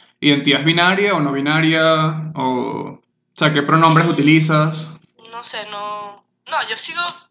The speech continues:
Speaker 2: considerándome mujer.
Speaker 1: Ok.
Speaker 2: Indiferentemente a todo, pero no tengo, no soy una persona femenina.
Speaker 1: Ok.
Speaker 2: Ni me interesa serlo, ni tampoco me interesa ser masculina. O sea, simplemente soy yo y ya.
Speaker 1: Ok, pero ¿te gusta el
Speaker 2: Me
Speaker 1: termi-, el término
Speaker 2: siento
Speaker 1: fluida?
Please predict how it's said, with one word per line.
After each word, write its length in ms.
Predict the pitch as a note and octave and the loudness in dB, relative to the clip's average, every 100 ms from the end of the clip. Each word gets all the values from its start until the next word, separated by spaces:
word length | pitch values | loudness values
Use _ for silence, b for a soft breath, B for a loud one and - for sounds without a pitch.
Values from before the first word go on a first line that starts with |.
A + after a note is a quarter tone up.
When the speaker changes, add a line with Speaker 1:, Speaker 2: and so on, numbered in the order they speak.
| _ | _
Speaker 2:
considerándome 540 | - B3+ A#3+ A3+ B3 C4 | -12 -8 -6 -6 -6 -8
mujer. 400 | G#3+ G#3 A3+ - D#3+ | -6 -8 -8 -6 -2
Speaker 1:
Ok. 480 | D#3 - E3+ - - _ _ _ _ _ | -2 -2 -6 -10 -16 _ _ _ _ _
Speaker 2:
Indiferentemente 600 | A3 G#3+ G3+ G3+ A3 A3 | -18 -14 -14 -14 -14 -12
a 60 | G#3+ | -8
todo, 220 | A3+ D#4+ | -6 -6
pero 180 | C4+ A3+ | -6 -6
no 300 | A#3 A#3 A#3+ | -6 -6 -6
tengo, 960 | C4+ C4 C4+ C4+ B3+ A#3+ A3 G#3+ G#3+ - | -6 -8 -4 -2 0 0 -2 -6 -10 -12
no 140 | A3 A3 | -14 -12
soy 200 | B3+ B3+ | -10 -10
una 120 | - | -10
persona 320 | - A#3+ A#3+ - _ _ _ - | -14 -18 -18 -20 _ _ _ -12
femenina. 600 | B3+ G#3 G#3 A3+ D#4+ - D#3 | -10 -6 -8 -8 -10 -10 -6
Speaker 1:
Ok. 80 | C#3 C3 F3 - _ _ A#3+ | -4 -4 -8 -14 _ _ -16
Speaker 2:
Ni 100 | A#3 | -14
me 100 | A3+ | -10
interesa 460 | A3 G#3 G#3+ B3+ | -6 -6 -6 -8
serlo, 400 | - A#3+ A#3 C4 | -8 -8 -6 -8
ni 100 | C#4 | -10
tampoco 240 | A3+ G#3+ B3 | -12 -10 -10
me 60 | B3+ | -8
interesa 360 | A3 A3 - | -10 -10 -14
ser 100 | - | -14
masculina. 540 | _ - G3+ G#3 G3+ _ _ _ _ | _ -18 -14 -12 -14 _ _ _ _
O 60 | - | -10
sea, 160 | G#3 | -8
simplemente 380 | G3 A3+ A3+ A3+ | -8 -10 -12 -10
soy 160 | - G3 | -10 -10
yo 160 | F#3+ F#3 | -10 -12
y 80 | F#3 | -12
ya. 120 | F3+ D#3+ | -10 -6
Speaker 1:
Ok, 100 | D3+ C3 - | -4 -4 0
pero 160 | E3 | 0
¿te 100 | D#3+ | 2
gusta 360 | C#3+ D3+ D3 F3 | 2 2 0 -2
el 60 | - | 0
Speaker 2:
Me 40 | |
Speaker 1:
termi-, 300 | - C#3 - - | 2 2 0 -2
el 120 | D3+ | -2
término 80 | D3 | 0
Speaker 2:
siento 240 | D3 E3+ F#3 | 2 2 4
Speaker 1:
fluida? 340 | E3 D3 F3+ | 6 6 4